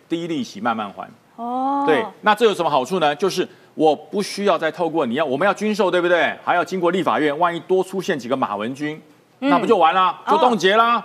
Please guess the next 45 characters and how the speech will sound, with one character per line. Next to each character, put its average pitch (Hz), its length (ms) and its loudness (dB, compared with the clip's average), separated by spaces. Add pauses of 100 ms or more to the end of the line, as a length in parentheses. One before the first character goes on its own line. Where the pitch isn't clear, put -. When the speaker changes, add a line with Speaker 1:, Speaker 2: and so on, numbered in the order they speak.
(260)
Speaker 2:
哦。 359 260 -2 (220)
Speaker 1:
对 220 100 2
不 226 80 6
对？ 233 80 6
Speaker 2:
了 208 160 4
解， 262 220 -2
了 220 180 0
解。 233 140 -6
Speaker 1:
啊， 190 100 4
这 - 100 2
Speaker 2:
防- 269 60 2
Speaker 1:
八 185 140 4
千 175 200 -4
万。 175 200 0
Speaker 2:
防 214 280 -6
马 262 240 -6
文 165 140 -6
君。 160 80 -8
Speaker 1:
对， 220 180 4
对， 196 160 2
这 220 140 0
八 226 140 4
千 214 100 -2
万 196 80 2
说 180 160 -4 (140)
不 175 80 -2
用， 226 180 2 (160)
不 175 80 -2
用 196 100 2
你 151 100 -4
立 160 60 -4
法 123 140 0
院， 131 160 -2
哎， 254 80 -2
钱 208 160 -2
是 220 80 -2
我 139 240 2
的， 104 160 -8 (480)
钱 190 180 0
是 247 140 0
美 160 160 2
国， 117 180 0 (100)
我 139 120 -6
给 120 220 -4
你。 147 180 -2